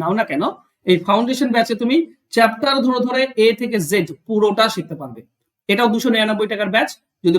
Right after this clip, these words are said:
ভর্তি হতে চাও, ফোন নাম্বার দেওয়া আছে, যোগাযোগ করে নিও। আর আজকের ক্লাস যদি ভালো লাগে, তো অবশ্যই একটা লাইক, কমেন্ট, শেয়ার করে দিও, ওকে? আর অবশ্যই এই যে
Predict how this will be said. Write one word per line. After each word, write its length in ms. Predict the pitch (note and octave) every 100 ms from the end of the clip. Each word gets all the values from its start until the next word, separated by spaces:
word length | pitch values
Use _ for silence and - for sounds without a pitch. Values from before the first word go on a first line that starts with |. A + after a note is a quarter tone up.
| F3
ভর্তি 200 | F#3 G#3+
হতে 140 | G#3 G#3+
চাও, 120 | B3 E4+
ফোন 140 | - F3 F3+
নাম্বার 160 | F3+ F3
দেওয়া 160 | E3+ F3
আছে, 100 | F3+ G#3
যোগাযোগ 260 | D3+ D#3 D#3 D#3+
করে 120 | F3+
নিও। 120 | A3 D4+ - _ _ _
আর 80 | F#3+ G3
আজকের 200 | G3 A3
ক্লাস 160 | A3 A3
যদি 100 | G#3 A3
ভালো 100 | A3
লাগে, 120 | A3+ A#3+
তো 40 | A#3
অবশ্যই 160 | A3+ G#3+
একটা 120 | G#3+
লাইক, 160 | F#3 G3+ -
কমেন্ট, 200 | G3+ F#3+
শেয়ার 140 | B3 G3
করে 120 | E3+ D3+
দিও, 120 | B2+ A2 _ _ -
ওকে? 180 | E3 A#3+ A#3+ - _ _
আর 100 | F#3 A#3+
অবশ্যই 320 | G#3+ C#4 A3 D3+ - _ _ _
এই 100 | F#3
যে 60 | F3